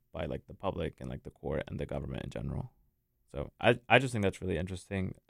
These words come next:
I guess, like, the discourse behind this, like, Supreme, Supreme Court scenario.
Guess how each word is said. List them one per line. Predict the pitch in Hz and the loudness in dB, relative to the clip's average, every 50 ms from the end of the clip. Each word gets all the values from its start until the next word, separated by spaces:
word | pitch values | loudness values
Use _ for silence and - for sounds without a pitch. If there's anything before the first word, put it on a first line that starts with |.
| _ - | _ 2
I | 113 | 6
guess, | 120 127 120 | 6 6 6
like, | 123 107 101 | 6 4 2
the | 101 | 2
discourse | 87 92 92 87 - - 98 95 92 90 | 4 4 4 2 2 0 2 2 2 2
behind | - - 85 - 92 90 90 90 90 - - - _ _ _ _ _ _ _ _ _ _ _ _ _ _ _ _ _ _ _ _ _ _ _ _ _ _ _ _ | 0 -6 -6 -4 -2 -2 0 -2 -2 -4 -6 -12 _ _ _ _ _ _ _ _ _ _ _ _ _ _ _ _ _ _ _ _ _ _ _ _ _ _ _ _
this, | 101 95 - | -4 0 2
like, | 98 95 - | 2 0 2
Supreme, | - - 104 101 - 107 107 104 101 101 101 98 98 101 - _ _ _ _ _ _ _ _ _ _ _ _ _ _ _ _ _ _ _ _ _ _ - | 0 -2 -2 0 2 4 6 6 8 8 6 6 4 0 -4 _ _ _ _ _ _ _ _ _ _ _ _ _ _ _ _ _ _ _ _ _ _ -20
Supreme | - - 113 - - 104 101 98 98 | -8 -8 -6 -2 2 2 4 4 2
Court | - - - 101 95 95 95 90 - - _ _ _ _ _ _ _ | 0 -2 0 4 6 6 6 6 4 0 _ _ _ _ _ _ _
scenario. | - - 107 95 92 90 92 92 92 92 92 92 95 101 117 | -6 -2 2 4 6 8 8 8 8 8 8 8 6 4 0